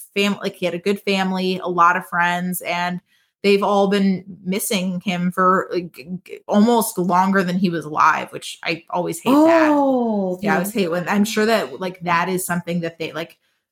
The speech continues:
Speaker 1: I'm sure that anniversary for families of missing kids is one that they probably, like, they're like, "He's now been missing for longer than he was here." You know, like,
Speaker 2: Yeah.
Speaker 1: that's,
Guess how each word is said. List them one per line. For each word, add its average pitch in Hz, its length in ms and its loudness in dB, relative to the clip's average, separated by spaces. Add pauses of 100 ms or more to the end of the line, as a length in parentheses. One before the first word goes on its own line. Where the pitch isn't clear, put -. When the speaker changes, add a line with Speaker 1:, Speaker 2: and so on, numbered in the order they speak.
(140)
Speaker 1:
I'm 226 140 4
sure 262 200 4
that 180 360 2
anniversary 190 1000 0
for 180 360 0
families 175 380 0
of 170 120 -2
missing 170 540 -2 (160)
kids 170 500 4
is 165 220 4
one 165 320 2
that 156 160 -2
they 156 120 4
probably, 147 460 0
like, 160 220 -4
they're 160 100 2
like, 160 180 0
"He's 170 220 0
now 151 220 4
been 165 240 0
missing 175 340 -2
for 180 140 0
longer 180 360 4
than 175 140 -2
he - 140 -10
was - 200 -10
here." - 360 -14
You 180 100 -2
know, 170 160 2
like, 185 100 4
Speaker 2:
Yeah. 160 100 2
Speaker 1:
that's, 160 360 0